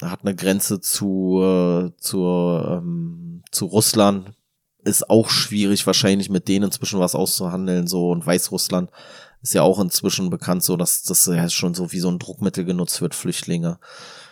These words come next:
Dass man sagt, „Hier, bitte macht mal so“, was da abläuft an der, an der polnischen, ähm,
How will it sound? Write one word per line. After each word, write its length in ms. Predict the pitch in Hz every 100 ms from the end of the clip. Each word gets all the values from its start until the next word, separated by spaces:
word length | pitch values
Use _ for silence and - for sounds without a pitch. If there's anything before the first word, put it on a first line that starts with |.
| _ -
Dass 180 | 90
man 120 | 90 85
sagt, 240 | 85 -
„Hier, 180 | 104 90
bitte 200 | 85 85
macht 260 | 85 -
mal 220 | 101 95 87
so“, 260 | 90 90 -
was 360 | 95 87 85
da 420 | 101 90 87 - -
abläuft 500 | - - 101 90 -
an 120 | 90
der, 340 | 90 85 85 -
an 80 | 87
der 280 | 85 85 -
polnischen, 720 | - 95 95 87 95 87 87 85
ähm, 580 | 85 85 82 85 87